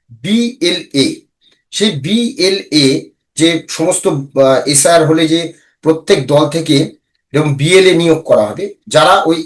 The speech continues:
এসআইআর প্রক্রিয়ার সঙ্গে যুক্ত থাকবেন প্রত্যেক দল থেকে। তেমনি বিজেপি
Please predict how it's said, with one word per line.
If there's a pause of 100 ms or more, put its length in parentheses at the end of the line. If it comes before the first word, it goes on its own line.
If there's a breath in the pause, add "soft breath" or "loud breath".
এসআইআর
প্রক্রিয়ার
সঙ্গে
যুক্ত (160)
থাকবেন (200)
প্রত্যেক (120)
দল (120)
থেকে। (480 loud breath)
তেমনি
বিজেপি